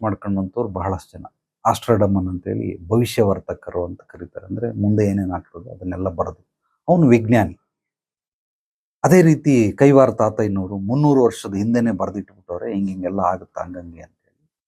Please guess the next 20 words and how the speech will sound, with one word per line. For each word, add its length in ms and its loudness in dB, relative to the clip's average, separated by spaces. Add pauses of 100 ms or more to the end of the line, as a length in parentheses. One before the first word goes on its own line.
(340)
ಅದು 100 4
ಹೇಗ್ 260 4
ಬರೆದ್ರು? 420 -4 (800)
ಅವ್ರು 160 4
ಅನ್‌ಕಾನ್ಷಿಯಸ್ 680 4
ಮೈಂಡಲ್ಲಿ 760 -2 (1080)
ಧ್ಯಾನಕ್ಕೆ, 500 2
ಧ್ಯಾನಕ್ರಿಯೆ, 560 0
ಕೆಲವೊಂದು 400 2
ಅನುಷ್ಠಾನಗಳು 640 0
ಮಾಡೋದ್ರಿಂದ, 520 -8
ಕೆಲವೊಂದು 500 -10
ಆಧ್ಯಾತ್ಮಿಕ 640 -6 (640)
ಪ್ರಕ್ರಿಯೆಗಳಲ್ಲಿ 1080 -2
ನಮ್ಮನ್ನ 420 -2
ನಾವು 300 -8
ತೊಡಗಿಸ್ಕೊಂಡು 640 -6
ಸಾಧಕರು 560 -6
ಸಾಧನೆ 420 -2
ಮಾಡೋದ್ರಿಂದ 460 -6